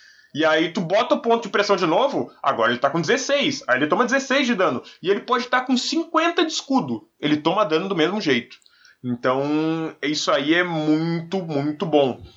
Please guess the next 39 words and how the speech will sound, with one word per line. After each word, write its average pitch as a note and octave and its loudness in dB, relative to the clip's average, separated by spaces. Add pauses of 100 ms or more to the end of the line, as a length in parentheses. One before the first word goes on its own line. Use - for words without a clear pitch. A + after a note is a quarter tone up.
(880)
Ah, C3 2 (500)
e D3 -4
essa G3+ -2
da G3 0
Fúria, E3+ 0
o D3 -6
que F#3+ -2
ela F#3+ 2
faz E3+ 0
na, D#3+ 2
no, D#3 0
na D3 0
postura D3 0
de C#3+ 0
Fúria F#3+ 0 (500)
é, D#3 0
ela F3+ 2
toma C4+ 0
o C#4+ 2
dobro G#3 0
de F3 -6
dano, F3 0
mas A3 2
também G#3 -2
dá E3+ 2
o F3+ 2
dobro F3 2
de E3 -2
dano. A#2+ -2 (320)
Então E3+ 0
ela F3+ 2
é D#3 0
bom D3+ -2
pra G3+ 2
finalizar, D#3 -2 (420)
ah, B2+ 2
co-, C#3 -2
um C#3 -2
combate, C#3+ 0